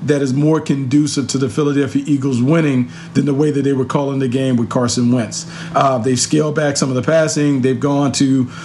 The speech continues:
some of the read option stuff with Jalen and Miles Sanders kinda splitting carries and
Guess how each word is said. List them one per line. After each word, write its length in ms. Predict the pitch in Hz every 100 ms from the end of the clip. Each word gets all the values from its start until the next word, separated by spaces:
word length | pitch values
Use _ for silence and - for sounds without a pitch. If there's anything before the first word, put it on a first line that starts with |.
| - -
some 220 | 156 143
of 60 |
the 60 | 135
read 240 | 131 147 147
option 380 | 156 156 156
stuff 500 | 143 - 151 147 - -
with 360 | 135 131 120 - - - 120
Jalen 560 | 127 151 151 151 143
and 140 | 135 131
Miles 320 | 143 139 135
Sanders 500 | 156 156 147 143 135
kinda 240 | - 135 123
splitting 480 | - - 156 147
carries 480 | 123 147 151 147 123
and 200 | 127 113